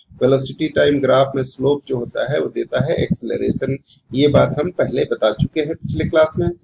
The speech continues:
तो ये हो गया acceleration is equal to V minus U by T, टी इधर आके मल्टीप्लाई हो गया तो हो गया एटी, और V minus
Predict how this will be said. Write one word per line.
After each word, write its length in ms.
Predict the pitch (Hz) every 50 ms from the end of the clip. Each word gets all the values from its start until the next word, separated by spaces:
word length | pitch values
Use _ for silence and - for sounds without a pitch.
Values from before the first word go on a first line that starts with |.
| - - - _ - -
तो 60 | 139
ये 180 | 139 147 160 165
हो 140 | 156 147 147
गया 200 | 151 170 - - - 127
acceleration 680 | - - - 117 120 127 135 147 151 147 - 170 170 160
is 100 | 135 131 123
equal 220 | - - 147 143 147
to 100 | 170 170 -
V 120 | 135 135 127 123
minus 320 | 120 117 117 113 110 - - -
U 100 | 110 107 104
by 100 | - - -
T, 200 | - - - 175 370 - - - - - _ _ _ _ -
टी 140 | 185 - 175 165
इधर 180 | 135 156 147 143
आके 240 | 139 131 135 139 123 120
मल्टीप्लाई 540 | 113 110 104 - 117 - 139 143 151 165
हो 160 | 165 165 170 165
गया 180 | 165 170 156
तो 140 | 147 - - -
हो 100 | 113 107
गया 180 | 107 110 107 107 - - 113 131 147
एटी, 360 | 151 - - - - 180 - _ - - - _ _ -
और 260 | - 123 127 123 117 -
V 160 | - 139 151 147 143
minus 280 | 131 123 120 117 -